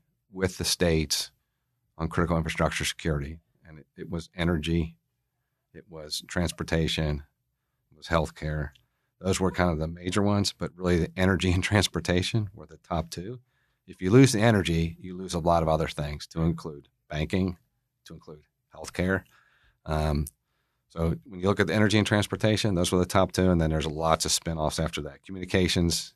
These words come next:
is, is up there. There's lots of alternative ways that you can rapidly stand up communications networks, and we're pretty practiced at that because of disasters,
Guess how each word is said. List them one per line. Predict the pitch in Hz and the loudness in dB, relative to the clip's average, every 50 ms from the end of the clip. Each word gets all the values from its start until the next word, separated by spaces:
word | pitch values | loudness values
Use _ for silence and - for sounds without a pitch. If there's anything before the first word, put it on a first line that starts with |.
| - | -20
is, | 87 85 - _ | -20 -20 -20 _
is | - 90 80 92 | -16 -4 2 2
up | 90 85 - | 2 2 2
there. | - 85 85 82 82 | 0 0 2 2 2
There's | 80 76 - - | 0 0 -2 -2
lots | 82 82 82 80 | 0 0 0 2
of | 85 78 | 0 0
alternative | 78 80 - - 85 80 76 78 76 78 | -2 -2 -2 -4 -4 -4 -4 -4 -6 -6
ways | 78 78 78 78 73 - - _ _ _ _ _ _ _ _ _ - | -8 -8 -8 -8 -8 -10 -10 _ _ _ _ _ _ _ _ _ -18
that | 80 - - | -10 -6 -6
you | 82 | -4
can | - 80 78 | -4 -4 -2
rapidly | 80 82 80 80 82 80 78 | -2 -2 -2 -2 -2 -4 -4
stand | - - 80 78 | -2 0 0 0
up | 80 - | -2 -2
communications | - 85 82 80 - - 82 80 85 85 80 | -6 -8 -10 -8 -6 -4 -4 -2 -2 -2 0
networks, | 85 80 71 76 78 76 76 - | -2 -2 -2 -2 -4 -4 -4 -4
and | 80 76 | -6 -8
we're | 69 | -4
pretty | - 92 82 82 | -2 -2 -2 0
practiced | - 87 82 80 82 85 76 - | 0 -2 -2 -2 -2 -4 -4 -4
at | 78 78 73 | -4 -4 -2
that | 78 78 80 80 | -2 -4 -4 -6
because | - - - 80 80 80 | -8 -8 -8 -6 -6 -6
of | 71 - | -8 -8
disasters, | 78 73 76 76 80 80 - - 95 92 90 - | -12 -18 -18 -14 -14 -8 -6 -4 -4 -4 -4 -6